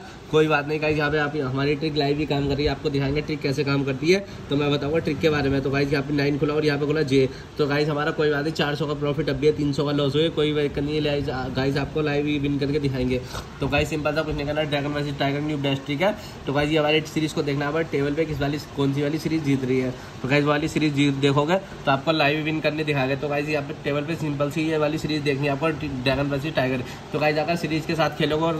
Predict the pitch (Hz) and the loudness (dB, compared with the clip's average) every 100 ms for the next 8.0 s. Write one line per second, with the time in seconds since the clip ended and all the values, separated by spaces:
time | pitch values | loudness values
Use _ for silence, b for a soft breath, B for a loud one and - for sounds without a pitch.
0 | 156 143 147 165 - 151 151 151 - 151 | 0 0 0 0 2 0 2 -2 0 0
1 | 151 180 202 B - 147 147 156 151 139 | 4 2 0 B -4 0 0 2 0 0
2 | 151 151 147 143 143 143 143 156 143 160 | 0 -2 -2 0 2 2 2 2 0 0
3 | 143 139 143 139 147 151 143 143 139 139 | 0 0 0 0 0 -2 -2 0 2 2
4 | 151 135 143 139 139 139 165 - B - | 0 0 0 0 0 2 0 -2 B -4
5 | 143 143 143 143 139 151 143 151 156 165 | 0 2 2 2 0 0 2 2 0 -2
6 | 147 147 147 139 135 135 139 135 139 139 | 0 0 -2 -2 2 2 2 0 2 0
7 | 147 143 135 131 139 147 139 139 143 180 | -2 0 0 0 -4 -6 -2 0 2 0